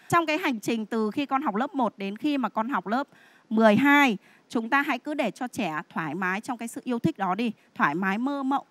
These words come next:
thoải mái xây dựng những cái mục tiêu, những cái ý tưởng đó đi. Nên ngày hôm nay có thể con chia sẻ ước mơ của con là A, ngày mai ước mơ của con là B,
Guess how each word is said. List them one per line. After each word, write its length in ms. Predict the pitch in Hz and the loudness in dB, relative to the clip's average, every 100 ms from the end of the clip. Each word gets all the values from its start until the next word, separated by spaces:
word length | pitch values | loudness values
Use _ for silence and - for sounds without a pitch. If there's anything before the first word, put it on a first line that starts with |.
| _ | _
thoải 280 | 233 190 147 | -6 -4 -2
mái 340 | 185 180 226 | 0 0 -2
xây 240 | 311 302 269 | -4 -6 -4
dựng 140 | 285 | -6
những 140 | 202 196 | -8 -8
cái 100 | 247 | -2
mục 260 | 254 233 | -2 -2
tiêu, 140 | 254 240 | -6 -8
những 140 | 214 | -6
cái 100 | 190 - | -8 -6
ý 120 | 202 | -4
tưởng 280 | - 220 151 | -2 0 2
đó 140 | 180 | 2
đi. 180 | 247 214 - _ - | 4 2 -4 _ 4
Nên 220 | 349 370 | 6 6
ngày 140 | 330 | 4
hôm 200 | 285 320 | 4 4
nay 160 | 330 320 | 2 0
có 220 | - 208 | -2 -4
thể 220 | 403 349 | 0 -2
con 200 | - 269 | 0 -4
chia 180 | 269 302 | -2 -4
sẻ 160 | 277 190 | -2 -2
ước 160 | 294 294 | -2 -2
mơ 160 | 285 240 | -2 -2
của 80 | 151 | -4
con 180 | 240 | -2
là 120 | 240 208 | -2 -2
A, 340 | 247 262 262 | 2 2 2
ngày 200 | 226 202 | -2 -4
mai 260 | 233 262 254 | -2 -2 -2
ước 160 | 330 | -2
mơ 140 | 285 226 | -2 -2
của 100 | 160 | -4
con 200 | 214 240 | -2 -2
là 80 | |
B, 100 | 196 | -2